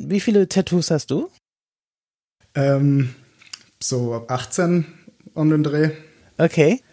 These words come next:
Speaker 1: Und in welchem Zeitraum hast du die machen lassen?
Speaker 2: Äh, ich hatte mein erstes mit neunzehn, also über s-, sechs Jahre hinweg.
Speaker 1: Mhm. Und dann immer wieder erweitert?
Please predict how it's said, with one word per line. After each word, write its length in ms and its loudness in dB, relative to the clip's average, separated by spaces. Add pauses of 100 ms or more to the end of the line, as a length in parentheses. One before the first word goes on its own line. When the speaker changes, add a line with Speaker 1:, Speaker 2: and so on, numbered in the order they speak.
(120)
Speaker 1:
Und 140 0
in 100 4
welchem 260 4
Zeitraum 500 0
hast 180 -4
du 40 -8
die 200 0
machen 280 0
lassen? 280 -4 (1300)
Speaker 2:
Äh, 180 2
ich 220 -4
hatte 160 -4
mein 320 4
erstes 720 -2
mit 480 -2
neunzehn, 840 -2
also 400 -6 (280)
über 200 -4
s-, 320 -6 (140)
sechs 320 -6
Jahre 320 -4
hinweg. 420 -6 (480)
Speaker 1:
Mhm. 360 4 (480)
Und 100 2
dann 140 4
immer 340 4
wieder 200 4
erweitert? 680 0